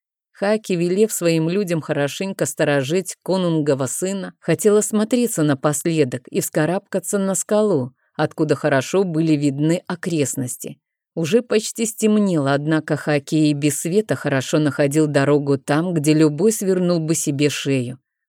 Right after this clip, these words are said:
Устроившись, он стал вглядываться в темноту на юге.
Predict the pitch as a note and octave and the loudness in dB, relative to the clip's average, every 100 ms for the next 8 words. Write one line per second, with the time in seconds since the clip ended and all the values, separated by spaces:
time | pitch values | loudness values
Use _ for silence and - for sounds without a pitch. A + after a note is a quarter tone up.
0 | _ D#3+ D3+ - G#3+ A3+ A3+ F#3+ - - | _ -6 -4 2 4 4 2 -4 -4 0
1 | A#3+ A#3 - F#3+ G3 E3 D#3 F3+ G3 F3+ | 0 0 0 2 2 0 2 2 2 0
2 | F#3 - G3 F3+ - D#3+ D3 C3+ - D3 | -2 -2 -4 -4 -2 0 2 0 0 2
3 | D3+ D#3 C#3+ C3+ B2+ B2+ | 2 2 0 -2 -4 -8